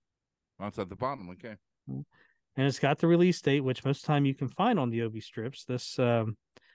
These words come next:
Speaker 2: twenty-four ten nineteen. So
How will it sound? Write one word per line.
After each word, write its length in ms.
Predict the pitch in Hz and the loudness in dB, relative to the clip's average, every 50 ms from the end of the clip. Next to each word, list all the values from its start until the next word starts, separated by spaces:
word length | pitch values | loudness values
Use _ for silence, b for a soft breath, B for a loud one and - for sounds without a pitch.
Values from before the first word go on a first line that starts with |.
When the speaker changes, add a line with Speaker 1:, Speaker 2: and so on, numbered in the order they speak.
| b b b b b b b b - | b b b b b b b b -4
Speaker 2:
twenty-four 520 | - 151 147 147 143 - - 151 143 143 | 0 2 4 4 4 4 4 4 4 4
ten 360 | - - - 151 151 156 156 147 | 2 0 0 0 2 2 2 2
nineteen. 680 | 147 156 156 151 - - - 185 202 175 117 107 107 104 | 2 0 0 -2 -6 -6 -4 -4 -2 -2 -2 -4 -6 -8
So 540 | - - - 120 113 113 110 113 113 107 | -12 -10 -6 -4 -2 -2 -2 -2 -4 -4